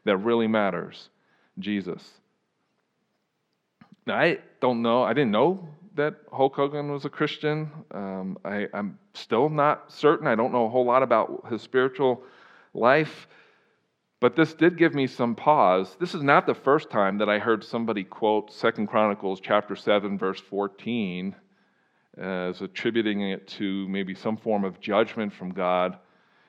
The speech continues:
uh, as, you know, as we deal with this pandemic, you know, that, that, that covid nineteen is a form of judgment. I, I don't know. I, and I'm, I'm not, <laughs> I'm not gonna be so bold to say that covid nineteen is judgment from God.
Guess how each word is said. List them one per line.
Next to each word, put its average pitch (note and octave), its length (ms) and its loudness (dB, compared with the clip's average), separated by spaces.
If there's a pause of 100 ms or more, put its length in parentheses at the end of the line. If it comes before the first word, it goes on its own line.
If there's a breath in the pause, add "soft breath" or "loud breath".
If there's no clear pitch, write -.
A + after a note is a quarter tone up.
(520)
uh, C2 920 -10 (440)
as, F#2+ 220 -4 (120)
you F2+ 240 -8
know, F2 240 -8
as F2+ 80 -10
we F#2 200 -8
deal F2+ 200 -6
with F#2+ 100 -8
this F#2 140 -6
pandemic, F#2 800 -4
you F2+ 120 -8
know, F2 160 -8
that, F2 180 -12
that, F2+ 240 -8
that F2+ 160 -6
covid G2+ 320 -2
nineteen F#2+ 560 -4
is F2+ 360 -12 (280)
a - 40 -20
form G#2 300 -4
of F#2 120 -10
judgment. G#2 420 -2
I, B2 300 2
I E3 180 2
don't F#3 160 6
know. G#2 240 6
I, F#2+ 140 0 (160)
and B2+ 100 2
I'm, D3 240 4 (160)
I'm C3+ 120 2
not, - 380 2 (160)
<laughs> - 240 -20
I'm - 120 -2 (440 loud breath)
not D3 140 4
gonna D#3 160 4
be C#3 80 4
so C#3 160 2
bold B2 240 2
to A#2 80 -4
say A#2 300 4
that G2+ 180 0 (400 soft breath)
covid B2 320 4
nineteen A2+ 540 0
is F#2+ 180 -6
judgment A2+ 480 -2
from G#2+ 140 -6
God. F#2+ 340 2